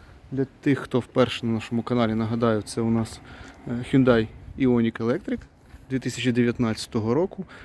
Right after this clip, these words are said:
з батарейкою двадцять вісім кіловат годин. І даний автомобіль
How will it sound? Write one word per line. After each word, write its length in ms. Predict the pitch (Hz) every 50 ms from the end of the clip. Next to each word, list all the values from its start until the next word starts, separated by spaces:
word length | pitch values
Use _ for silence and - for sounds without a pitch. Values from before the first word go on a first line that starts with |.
| - -
з 60 | - 123
батарейкою 680 | 120 120 - - 147 165 180 - - 143 135 127 123 127 123
двадцять 380 | 123 113 139 151 - - -
вісім 240 | - 127 - - 120
кіловат 320 | - - 104 104 107 104 95
годин. 280 | 95 101 104 107 107 - - - - - - - - - - - - - -
І 140 | - 262 269
даний 260 | 180 156 165 165 151
автомобіль 420 | 139 - - 139 135 135 135 131